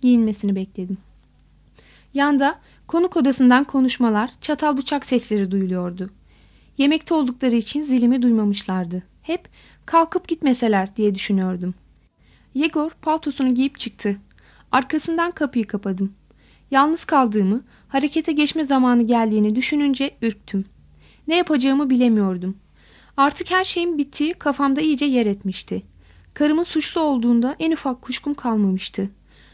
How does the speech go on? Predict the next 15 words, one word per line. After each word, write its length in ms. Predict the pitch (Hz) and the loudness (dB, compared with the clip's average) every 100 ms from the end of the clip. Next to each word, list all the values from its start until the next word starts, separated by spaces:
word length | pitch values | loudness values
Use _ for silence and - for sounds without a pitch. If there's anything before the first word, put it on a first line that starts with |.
| _ - | _ -2
Onu 200 | 330 370 | 0 2
hemen 300 | 415 370 277 | 0 0 2
cezalandırıp 720 | 277 262 254 254 240 269 - | 0 2 2 2 2 0 -2
ilişkilerimizi 680 | 269 254 - 254 254 254 254 | -4 -2 -2 -2 2 0 0
kesecektim. 680 | - 247 220 202 196 - 190 - _ _ _ _ _ _ _ - | -4 -4 -2 -2 -4 -6 -8 -8 _ _ _ _ _ _ _ -2
Önceleri 520 | 285 302 311 302 330 | 0 2 2 2 0
duraksıyordum 720 | 285 262 254 - 262 226 196 | 2 0 -2 -2 0 0 0
kendi 340 | 202 247 262 285 | -2 0 0 -2
kendime. 480 | 302 247 226 226 311 - - - - | -2 0 2 0 -2 -12 -20 -20 -2
"Belki 300 | 311 339 392 | 0 0 0
doğru 280 | 339 339 330 | 0 2 0
değildir, 400 | 320 311 214 - - | 0 0 -4 -6 -4
belki 280 | 254 262 294 | -2 0 2
yanılıyorum." 600 | 285 277 277 285 220 202 - - | 4 4 4 2 2 -2 -6 -4
diyordum. 420 | 208 196 190 | -2 -2 -4